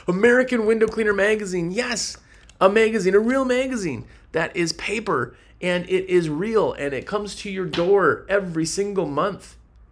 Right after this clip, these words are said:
And even better, look at these stickers, huh? We have, like, thousands and thousands of stickers. We love stickers here. It's a culture thing. I want everybody to be proud of being a window cleaner. I love the industry. I know you love the industry. That's where all these stickers come from.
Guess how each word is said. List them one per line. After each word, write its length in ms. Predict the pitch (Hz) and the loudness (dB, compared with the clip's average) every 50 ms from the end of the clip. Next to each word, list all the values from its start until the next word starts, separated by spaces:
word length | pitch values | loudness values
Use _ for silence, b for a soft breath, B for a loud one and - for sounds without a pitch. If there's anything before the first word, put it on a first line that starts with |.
| _ - - | _ -8 -6
And 520 | 190 240 285 302 226 143 135 143 170 - - - - - - - - - - - _ _ _ _ - | -4 -2 0 0 -2 -2 -6 -10 -12 -14 -16 -20 -20 -20 -20 -20 -20 -20 -20 -20 _ _ _ _ -10
even 260 | - 180 170 131 127 | -8 -8 -8 -8 -8
better, 400 | 120 - 160 190 190 160 - - - - - - - - - - - _ _ _ - - - - - - - - - - - - - - | -10 -10 -10 -10 -10 -10 -12 -14 -18 -20 -20 -20 -20 -20 -20 -20 -20 _ _ _ -20 -20 -20 -20 -20 -20 -20 -20 -20 -20 -20 -20 -18 -12
look 140 | - 127 127 | -10 -8 -8
at 40 | 123 | -6
these 160 | 127 123 123 | -6 -8 -6
stickers, 440 | - - 131 123 - - - - - | -6 -6 -6 -8 -8 -12 -14 -12 -6
huh? 300 | 160 170 226 254 254 - b b b b b b b b - | -4 -2 -2 -2 -4 -8 b b b b b b b b -6
We 200 | 185 233 269 240 | -2 0 2 2
have, 480 | 214 208 208 220 220 226 220 202 190 | 2 0 -2 -2 -2 -2 -4 -4 -4
like, 380 | 196 208 220 214 202 185 - - - _ _ _ - - | -4 -4 -4 -4 -6 -8 -12 -18 -20 _ _ _ -20 -20
thousands 840 | _ - - 190 - 196 196 202 202 185 208 208 202 202 202 190 180 b b b b - | _ -10 -8 -6 -4 -2 -2 -2 -2 -4 -6 -6 -6 -6 -8 -8 -10 b b b b -4
and 180 | 180 190 185 | -4 -4 -2
thousands 500 | - 165 156 170 190 202 170 180 196 180 | -2 0 4 4 4 4 4 0 -4 -4
of 120 | 180 165 156 | -4 -4 -4
stickers. 600 | - - 185 175 - 139 - - - - - - b b b b b b b b b b b - | -2 -2 -2 -4 -4 -6 -12 -14 -16 -18 -18 -20 b b b b b b b b b b b -16
We 380 | 143 139 165 214 214 226 220 165 | -8 -6 -4 -4 -2 -2 -4 -4
love 400 | - 165 165 175 175 190 196 190 | -6 -4 -2 -2 0 0 0 -2
stickers 400 | - - 185 - 139 135 127 - | -2 -2 -2 -2 -2 -6 -6 -4
here. 240 | 147 127 123 - - | -4 -6 -6 -6 -8
It's 200 | 147 151 - - | -8 -6 -6 -8
a 40 | - | -8
culture 460 | - - 196 202 196 - 214 208 196 | -8 -4 -4 -2 -2 0 -2 -2 -2
thing. 340 | 196 202 190 196 196 190 - | -2 -2 -4 -2 -4 -6 -4
I 120 | - 151 | -4 -2
want 320 | 151 156 170 165 151 - - | -2 -2 -2 -4 -4 -4 -4
everybody 400 | 160 156 170 160 165 160 165 160 | -4 -2 0 0 0 0 0 0
to 80 | 151 | -2
be 100 | 139 147 | -4 -6
proud 480 | 143 - - - 156 165 175 180 185 180 | -8 -10 -8 -8 -6 -2 0 0 2 2
of 220 | - 165 165 147 | 2 0 -2 0
being 260 | 135 160 170 180 196 208 | 0 0 2 2 0 0
a 60 | 208 | 0
window 260 | 208 214 214 202 196 | 0 0 0 -2 -4
cleaner. 340 | 202 - 220 220 214 208 - | -2 -2 -2 -4 -4 -4 -6
I 60 | - | -8
love 220 | 135 135 139 147 | -6 -6 -6 -6
the 120 | 147 139 120 | -8 -8 -10
industry. 480 | 147 147 156 165 - - - 185 180 | -10 -10 -8 -10 -8 -6 -4 -4 -4
I 100 | 113 139 | -4 -4
know 120 | 135 127 123 | -6 -8 -10
you 320 | 127 131 135 147 202 247 | -10 -10 -6 -2 -2 2
love 200 | 240 240 233 196 | 4 4 4 2
the 120 | 220 214 202 | 2 -2 -4
industry. 520 | 202 196 196 - - 214 214 208 196 - - | -4 -4 -6 -10 -8 -8 -8 -8 -10 -10 -8
That's 240 | - 226 214 - - | -6 -6 -6 -4 0
where 100 | 202 190 | 2 4
all 60 | 190 | 4
these 160 | 185 180 180 | 4 2 0
stickers 300 | - 202 190 190 190 185 | 0 0 0 0 0 -2
come 180 | - 196 180 180 | -4 -6 -6 -4
from. 220 | 190 190 185 185 | -4 -6 -6 -6